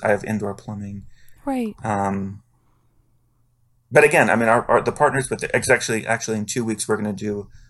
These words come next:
Speaker 1: a whole week of training with Dene College, and we're all gonna do it on Zoom. And, um, and again, you know, I mean,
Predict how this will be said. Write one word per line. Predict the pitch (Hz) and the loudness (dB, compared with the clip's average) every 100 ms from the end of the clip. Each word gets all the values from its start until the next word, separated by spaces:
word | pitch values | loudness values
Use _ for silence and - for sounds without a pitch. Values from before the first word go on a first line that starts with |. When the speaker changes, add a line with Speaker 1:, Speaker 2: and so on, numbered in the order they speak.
| _ - | _ -10
Speaker 1:
a | |
whole | - 123 107 | 2 2 2
week | 117 | -2
of | 113 - | -4 -6
training | - 113 110 104 98 | -6 -4 -4 -6 -6
with | 98 - - _ - | -8 -10 -16 _ -8
Dene | 110 104 101 | -2 -2 0
College, | 117 113 98 - - _ _ _ _ _ | 0 0 -2 -6 -12 _ _ _ _ _
and | 107 | 0
we're | 107 - | 2 6
all | 113 117 | 8 8
gonna | 110 101 | 6 -2
do | 104 | 0
it | 104 | -2
on | 98 95 | -2 -4
Zoom. | 98 104 101 98 - _ _ _ - | -4 -4 -4 -8 -12 _ _ _ -4
And, | 107 104 101 98 | 0 0 0 -2
um, | 98 98 - - - | -2 -4 -8 -16 -2
and | 151 | 2
again, | 160 151 117 | 4 2 2
you | 165 | 2
know, | 113 104 | 2 2
I | |
mean, | 107 107 101 | 2 0 -2